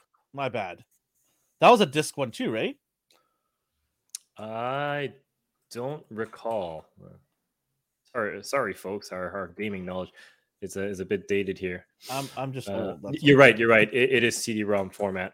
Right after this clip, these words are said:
Speaker 1: Okay, that's what I'm thinking about. Okay, thank you, thank you, thank you.
Speaker 2: Mm.
Speaker 1: Okay. Yes. Sega Saturn, yes.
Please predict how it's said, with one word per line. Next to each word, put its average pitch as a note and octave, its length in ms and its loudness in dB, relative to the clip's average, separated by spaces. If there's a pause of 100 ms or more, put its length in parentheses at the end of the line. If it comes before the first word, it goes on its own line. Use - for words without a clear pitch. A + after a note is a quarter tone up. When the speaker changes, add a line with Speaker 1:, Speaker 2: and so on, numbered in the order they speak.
Speaker 1:
Okay, D#3+ 240 6
that's E3+ 360 10
what D#3 100 -2
I'm A#2+ 100 -4
thinking A2 180 -8
about. G2+ 140 -8
Okay, B2 300 -4
thank D3 220 -2
you, G2+ 120 -4
thank A#2+ 200 2
you, G#2 60 -8
thank G#2 200 -6
you. C#2+ 120 -20 (640)
Speaker 2:
Mm. G2 80 -4
Speaker 1:
Okay. F#2+ 240 -4 (760)
Yes. - 420 0 (1120)
Sega A#2 240 -2
Saturn, G#2+ 300 0
yes. A2 260 -2